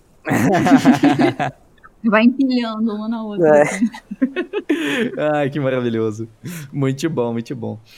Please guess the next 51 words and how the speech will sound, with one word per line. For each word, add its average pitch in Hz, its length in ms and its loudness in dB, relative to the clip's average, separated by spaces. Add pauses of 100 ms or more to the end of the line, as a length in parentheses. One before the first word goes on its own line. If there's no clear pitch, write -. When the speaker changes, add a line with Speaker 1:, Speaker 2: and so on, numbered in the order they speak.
(180)
Speaker 1:
E 180 140 -4
você, 185 280 -2
Manigas, 131 420 -2
como, 170 120 -4
como 180 180 -6
que, 170 140 -18
como 185 200 -4
que 156 100 -8
tá 120 760 0
a 113 60 -6
dinâmica 127 520 -2
aí 117 100 -2
de 113 80 -10
vocês? 110 460 -8 (360)
Speaker 2:
Ah, 180 480 -12
de 190 120 -10
que, - 120 -14
em 196 160 -4
que 196 140 -8
sentido? 196 600 -10
Speaker 1:
No 127 60 -6
sentido 143 360 -4
assim, 139 180 -4
vocês 131 180 -6
trabalham 139 300 -2
em 185 60 -4
casa, 175 380 0
mas 156 140 -2
vocês 143 140 -6
têm 156 100 -4
um 165 80 -2
quartinho 170 500 -4
bonitinho. 165 640 -4 (1080)
Speaker 2:
Isso, 208 480 -2
isso. 180 400 -8
É, 180 160 -6
a 185 200 -6
gente, 233 960 -2
é, 214 200 0
se 208 140 -6
mudou 214 160 -2
pra 226 100 -6
esse 214 140 -4
apartamento 196 540 -8
aqui 190 500 -12
no 175 60 -10
final 170 280 -8
do 190 80 -8
ano 190 100 -8
passado, 233 520 -8
né? 277 140 -4